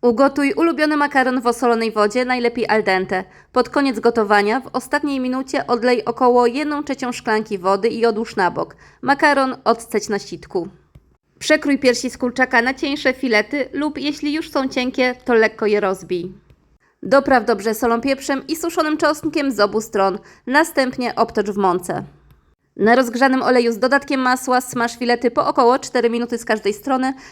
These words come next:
aż będą złociste i usmażone. Potem zdejmij je z patelni i odłóż na talerz. Następnie wrzuć na patelnię starty albo drobno posiekany czosnek, w razie potrzeby dodaj trochę więcej masła oraz suszone pomidory odsączone lekko z zalewy.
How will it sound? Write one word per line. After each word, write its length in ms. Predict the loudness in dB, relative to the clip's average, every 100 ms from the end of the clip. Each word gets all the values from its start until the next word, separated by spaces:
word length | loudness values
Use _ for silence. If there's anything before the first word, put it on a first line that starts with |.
| 0
aż 200 | 0 2
będą 340 | 0 0 0 -2
złociste 520 | -2 -2 -2 -2 2
i 60 | 2
usmażone. 560 | 2 -2 0 -2 -2 -6 -6 0
Potem 320 | 2 2 0
zdejmij 340 | 0 0 2
je 60 | -2
z 80 | -2
patelni 440 | -4 -2 -2 -2
i 60 | -2
odłóż 240 | -2 -4
na 100 | -2
talerz. 460 | 0 0 -2 -8 -20 _ _ _
Następnie 460 | 0 2 2 0 -2
wrzuć 220 | -2 -4
na 80 | -2
patelnię 360 | 0 0 0 0
starty 380 | 0 0 0
albo 240 | -2 -2 0
drobno 280 | 0 0 -2
posiekany 420 | -4 -4 -2 -2
czosnek, 400 | -4 -2 -4 -4 -2
w 80 |
razie 240 | 0 2 0
potrzeby 340 | -2 -4 -2
dodaj 200 | 0 0
trochę 200 | -2 -2
więcej 260 | -4 -2 -2
masła 340 | -2 -2 -4 -6 -14 _
oraz 300 | 2 2 0 -6
suszone 340 | -8 -4 -4 -2
pomidory 520 | -2 0 2 2 2
odsączone 520 | -4 -4 -4 -2 0
lekko 320 | 0 -2 -4
z 40 | 0
zalewy. 420 | 2 0 -2